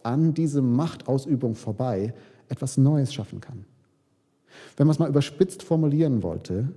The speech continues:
dann lässt die Auferstehungshoffnung mich eigentlich immer wieder zurücktreten, wenn jemand diese Drohung ausspricht und sagen, „Mach doch. Ja, mach doch.“ Jetzt mal überspitzt gesagt, meine Existenz hängt nicht daran, an dem, was du mir da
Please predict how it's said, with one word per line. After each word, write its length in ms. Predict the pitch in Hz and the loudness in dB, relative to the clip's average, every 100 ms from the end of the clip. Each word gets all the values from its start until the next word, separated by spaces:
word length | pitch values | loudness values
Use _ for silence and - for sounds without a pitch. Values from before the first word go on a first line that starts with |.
| - _ - | -12 _ 2
dann 160 | 120 | 4
lässt 380 | 123 123 180 - | 6 4 2 2
die 80 | - | 0
Auferstehungshoffnung 960 | 127 123 - 165 175 - 147 147 147 123 | 2 0 2 2 2 -2 -6 -2 0 0
mich 160 | 120 | -2
eigentlich 300 | 131 113 117 | -4 -6 -2
immer 220 | 180 190 | 2 2
wieder 160 | 143 131 | 2 2
zurücktreten, 800 | - 127 185 - - 151 156 156 139 156 | 0 0 0 -2 2 2 2 -2 -4 0
wenn 140 | 139 | 2
jemand 280 | 135 135 123 | 4 4 2
diese 160 | 113 | 0
Drohung 420 | 107 - 190 139 - | 0 2 2 2 -2
ausspricht 640 | 92 - - 113 131 - | -6 -8 -4 -2 -2 2
und 140 | 143 | 4
sagen, 440 | 139 139 143 147 143 - - _ _ - | 6 4 4 2 0 -8 -20 _ _ -2
„Mach 300 | 196 190 - | 0 0 -4
doch. 340 | - - - _ _ _ _ _ _ _ _ | -14 -14 -20 _ _ _ _ _ _ _ _
Ja, 140 | 147 - - - | 2 4 0 2
mach 340 | 175 202 233 - | 4 4 4 0
doch.“ 400 | - - - - - _ _ - - - | -4 -8 -8 -10 -16 _ _ -20 -20 -2
Jetzt 140 | 151 185 | 0 2
mal 100 | 175 | 4
überspitzt 640 | 160 - - - - - | 4 4 2 0 0 -4
gesagt, 600 | - 185 113 104 - - _ _ | -2 -2 -2 -4 -10 -20 _ _
meine 200 | 151 151 | 2 2
Existenz 640 | 156 - 139 - 180 175 - | 0 -6 -4 0 2 0 0
hängt 260 | 165 170 147 | 0 0 0
nicht 260 | 156 - 127 | 0 2 -2
daran, 340 | 104 98 107 | 0 -2 -4
an 180 | 120 104 | -2 0
dem, 320 | 127 127 110 | 0 2 0
was 220 | 110 - | -2 -4
du 80 | 117 | -4
mir 140 | 110 | -2
da 240 | 104 98 | -2 -4